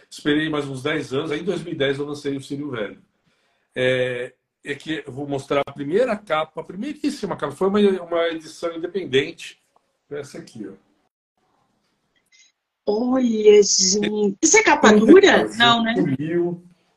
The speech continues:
Speaker 1: É, fiz trezentos desse, consegui vender os trezentos, acabou. Aí foi feita uma edição, uma segunda edição, que foi esta daqui,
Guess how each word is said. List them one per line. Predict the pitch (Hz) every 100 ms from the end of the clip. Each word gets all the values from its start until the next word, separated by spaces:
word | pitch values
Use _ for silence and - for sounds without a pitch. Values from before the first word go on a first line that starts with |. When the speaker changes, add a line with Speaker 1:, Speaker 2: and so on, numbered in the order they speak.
| _
Speaker 1:
É, | 131 131
fiz | 156 175 -
trezentos | 208 151 156 202 185
desse, | 127 127 175 170 - _
consegui | - 135 127 135
vender | 131 131 127
os | -
trezentos, | 120 107 120 139 -
acabou. | 135 117 107 127 147 151 - _ -
Aí | 165 156 160 190 196 - - -
foi | 151
feita | 143 151 147 -
uma | 143 143
edição, | 143 139 - 135 151
uma | 190
segunda | - 135 160 170
edição, | 135 120 117 127 170 247 - - - - _ _
que | 127
foi | - 135 131 127 -
esta | 120 131 143 143 - - 113
daqui, | 107 104 104 104 127 233